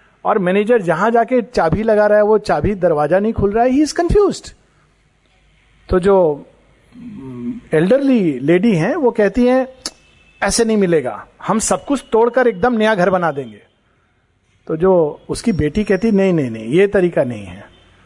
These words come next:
हम एक दूसरा तरीका अपनाएंगे।" माता जी उस विजन की बात कहती हैं, बहुत लंबा एक्सपीरियंस है।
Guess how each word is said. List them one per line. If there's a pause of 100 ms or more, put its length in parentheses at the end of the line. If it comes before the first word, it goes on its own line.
(320)
हम
एक
दूसरा
तरीका
अपनाएंगे।" (1500)
माता
जी
उस
विजन
की
बात
कहती
हैं, (280)
बहुत
लंबा
एक्सपीरियंस
है।